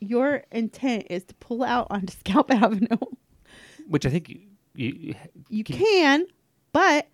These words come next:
Speaker 1: you could also just go back around the building and go out the back lane.
Speaker 2: Okay, okay. I didn't know if they had the
Speaker 1: There
Speaker 2: back.
Speaker 1: is,
Speaker 2: There
Speaker 1: no,
Speaker 2: is the,
Speaker 1: there is
Speaker 2: there
Speaker 1: a,
Speaker 2: is a road out
Speaker 1: there
Speaker 2: there
Speaker 1: is a
Speaker 2: to the,
Speaker 1: road
Speaker 2: to the
Speaker 1: out the
Speaker 2: side road.
Speaker 1: back
Speaker 2: Was that
Speaker 1: That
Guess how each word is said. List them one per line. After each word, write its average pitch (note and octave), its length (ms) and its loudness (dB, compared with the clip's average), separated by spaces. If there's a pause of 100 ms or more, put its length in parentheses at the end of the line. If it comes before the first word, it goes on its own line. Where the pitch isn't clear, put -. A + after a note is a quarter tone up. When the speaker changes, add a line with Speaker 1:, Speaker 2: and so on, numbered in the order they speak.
(380)
Speaker 1:
you C4 160 2
could C#4+ 220 2
also D4+ 440 2
just A3+ 320 0 (260)
go G3+ 220 2
back B3 320 2
around C4 260 4
the B3+ 60 4
building A#3 500 2
and G3 220 -2
go F#3 160 4
out G#3 180 4
the G3 60 -6
back G#3 320 6
lane. C#3 460 0
Speaker 2:
Okay, - 320 8
okay. B2+ 240 4
I B2+ 100 6
didn't D3+ 160 2
know C#3+ 100 2
if C3 100 -6
they C#3 100 -2
had C3 160 0
the B3 60 8
Speaker 1:
There C4+ 200 8
Speaker 2:
back. F#4 40 2
Speaker 1:
is, G4 220 0
Speaker 2:
There B3+ 160 6
Speaker 1:
no, - 80 6
Speaker 2:
is B3+ 60 2
the, - 40 2
Speaker 1:
there B3 160 4
is C#4+ 40 2
Speaker 2:
there D#3 140 8
Speaker 1:
a, D#3 40 10
Speaker 2:
is C#3+ 80 4
a C3+ 60 2
road C3+ 280 4
out - 80 2
Speaker 1:
there C4+ 180 8
Speaker 2:
there - 160 4
Speaker 1:
is D#4+ 60 2
a D4+ 40 0
Speaker 2:
to - 0 -
the, B3 100 4
Speaker 1:
road D#4+ 260 4
Speaker 2:
to - 80 -4
the G#3+ 80 -2
Speaker 1:
out A#3+ 100 4
the A#3+ 40 0
Speaker 2:
side B3 160 -2
road. G#3 60 -4
Speaker 1:
back A3+ 640 2 (720)
Speaker 2:
Was G#2+ 80 -10
that F#2 120 -4
Speaker 1:
That B3 140 4